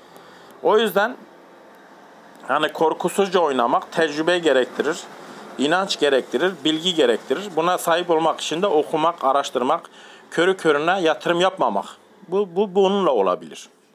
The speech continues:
Evet. Küresel ucuz ve kalabalık ters kelimeler. Evet. Yani, e, diğerlerinin bittik dediği yerde alırsanız kazanırsınız. Diğerlerine uçtuk, uçacağız dediği yerde satarsanız,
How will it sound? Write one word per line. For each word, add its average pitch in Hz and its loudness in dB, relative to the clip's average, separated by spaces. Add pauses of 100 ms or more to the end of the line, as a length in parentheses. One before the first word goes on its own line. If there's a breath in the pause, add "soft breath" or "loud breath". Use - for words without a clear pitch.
(1200 soft breath)
Evet. 165 0 (2000 loud breath)
Küresel 170 0
ucuz 170 0
ve 170 2
kalabalık 156 0
ters 160 0
kelimeler. 120 0
Evet. 170 4 (440 loud breath)
Yani, 170 0 (300)
e, 135 4
diğerlerinin 202 0 (120)
bittik 180 -6
dediği 165 4
yerde 147 2
alırsanız 170 2
kazanırsınız. 147 0
Diğerlerine 160 2
uçtuk, 147 -2 (280)
uçacağız 156 0
dediği 143 0
yerde 131 4
satarsanız, 147 -2